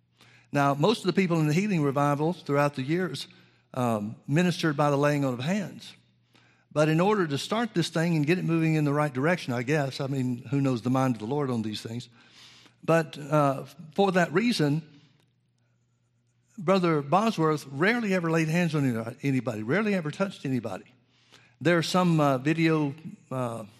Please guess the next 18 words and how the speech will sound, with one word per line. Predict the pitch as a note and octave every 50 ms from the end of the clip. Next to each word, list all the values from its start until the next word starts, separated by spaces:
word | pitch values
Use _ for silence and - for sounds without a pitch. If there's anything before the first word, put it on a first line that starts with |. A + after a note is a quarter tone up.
| _ _ _ _
recordings, | - C3+ D3+ - - D#3+ D#3+ D#3 D3 D3 C#3+ C3 - - - - - _ _ _ _ _ _ -
uh, | - - A#2+ A#2 -
a | - A#2+
few | - F3 F#3 F3 D#3
of | D3 C3+
them | C#3 C#3+ C3+
of | C3 A#2+ A2+ G#2+
his | - D#3+ D#3+ D#3
ministry | D#3 D#3 D3 C#3 C3 - - C#3
and | C3+ C3 B2 - - -
that | C#3+ D3 C#3+ -
type | - C#3 C3
of | A#2+
stuff. | - - C3+ B2+ B2+ - - - - - - - -
But | C#3+ D3 C#3+
usually | C#3 G3+ C4 C#4 A3+ - D3+ C#3+ E3
he | F3 E3 - G#3 A#3
would | A#3 G3+ E3+ D3+ C#3 C#3